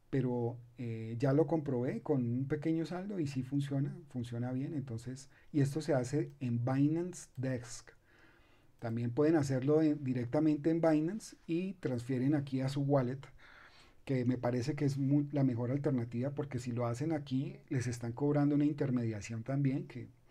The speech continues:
pues es un costo que se pueden ahorrar. Aquí le aplican el password, la configuración, pueden recuperar su, sus llaves privadas, y los que quieran ser, eh, eh, miembros de,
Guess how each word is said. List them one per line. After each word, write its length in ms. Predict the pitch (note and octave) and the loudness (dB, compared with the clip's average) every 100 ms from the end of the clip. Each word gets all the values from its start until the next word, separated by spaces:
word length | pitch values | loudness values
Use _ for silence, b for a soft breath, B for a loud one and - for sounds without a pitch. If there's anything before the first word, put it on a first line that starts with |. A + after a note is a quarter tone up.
| b b b | b b b
pues 180 | - A#2+ | -6 -4
es 120 | B2 | -4
un 140 | B2+ C#3 | -2 0
costo 340 | D3 C#3+ D3+ | 0 -2 -4
que 120 | D3 | -6
se 100 | B2 | -6
pueden 320 | A#2 A2 A#2 C3 | -6 -6 -6 -4
ahorrar. 380 | A#2 G#2 G#2 - B B B B - | -4 -6 -10 -14 B B B B -14
Aquí 220 | B2 C3 | -6 -2
le 80 | C#3 | 0
aplican 600 | C#3+ D3 C#3+ D3+ D3+ D3+ | 2 0 2 0 0 -2
el 440 | A#2+ A2+ A2 G#2+ - | -2 -4 -6 -10 -8
password, 540 | C3+ C3+ C#3 D#3+ D#3+ | -2 0 0 0 -2
la 160 | D3+ A#2+ | -6 -6
configuración, 840 | A2+ A2 A2 G#2 G#2 - D3 D#3+ | -8 -12 -12 -12 -8 -2 0 0
pueden 300 | D#3 B2+ C3 | -2 -4 -2
recuperar 540 | C#3 C#3+ - A2+ G#2+ G#2 | -2 -4 -6 -6 -8 -6
su, 300 | C#3 C#3 C#3 - - _ _ - _ - | -2 -2 -4 -10 -20 _ _ -20 _ -12
sus 200 | B2 G#2 | -8 -4
llaves 280 | A#2 B2 | -4 -4
privadas, 640 | - D#3+ D#3 C#3+ D3+ - B B B B B B B _ | 2 4 6 4 0 -6 B B B B B B B _
y 340 | F3 G3+ B3 - | -2 -2 -2 -2
los 240 | C#3+ C#3 | -2 0
que 140 | C#3 - | -2 -4
quieran 300 | B2+ C#3 D#3 | -2 -2 0
ser, 320 | E3 D#3 D#3 | 4 4 4
eh, 300 | E3 E3+ - | 0 -2 -4
eh, 180 | D3 B2+ | -2 0
miembros 760 | B2+ C#3 C#3 C#3 D3+ F#3 - - - | 4 6 8 6 2 -2 -10 -20 -16
de, 640 | A#2+ B2 A#2 A#2 A#2 G#2+ | -10 -6 -4 -6 -8 -12